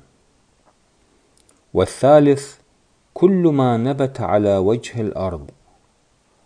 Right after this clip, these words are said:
والرابع ما سوى الفاكهة، والخامس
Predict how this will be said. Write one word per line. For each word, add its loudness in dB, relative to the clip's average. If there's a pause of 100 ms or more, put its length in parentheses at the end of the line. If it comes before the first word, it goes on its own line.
(560)
والرابع 2 (640)
ما 0
سوى 0
الفاكهة، -2 (1500)
والخامس -2